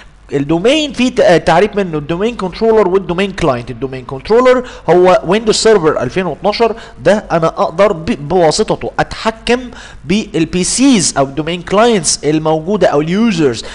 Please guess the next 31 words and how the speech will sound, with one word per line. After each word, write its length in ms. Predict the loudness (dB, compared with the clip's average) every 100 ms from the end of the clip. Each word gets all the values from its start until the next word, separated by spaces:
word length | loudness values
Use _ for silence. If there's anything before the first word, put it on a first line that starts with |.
| -10
الموجودين 500 | -6 -4 -4 -2 0
عندي 420 | 0 -2 -4 -6 -8 -16 -6
في 200 | -2 -2
ال-، 640 | -2 0 2 2 2 0
الشبكه 460 | -2 2 2 2 0
بتاعتي. 540 | -2 -2 -2 -2 -6 2
فده 840 | 4 4 2 -2 -2 2 2 2
الفكره 480 | -2 -6 -2 0 0 -4
او 100 | -6
الفرق 280 | -2 -2 -2
ما 80 | -4
بين 140 | -6
الورك 220 | -4 -4 -4
جروب 240 | -6 -4
والدومين. 340 | -4 -2 -2
كذلك، 520 | 0 2 4 2 0 -2
كذلك 460 | 0 2 0 -2 -10 -20 -20 -4
ال-، 840 | 0 4 4 4 4 4 2 -4 -6 -4
الدومين 360 | -2 0 0
كنترولر، 600 | -2 -2 2 4 4 4 0 -14 -2
آه، 600 | 2 4 4 4 2 0
في 240 | -2 0
بقى 180 | 4 4
تعريف 280 | 2 0 0 -2
مهم 220 | -2 0
جدًا 460 | 0 0 -2 0
اسمه 200 | -4 -4
الاكتيف 460 | -4 -2 -2 -2 -2
دايركتوري. 560 | 0 0 0 0 0 -2
الاكتيف 420 | 0 -2 0 -2
دايركتوري 520 | 0 0 -2 -4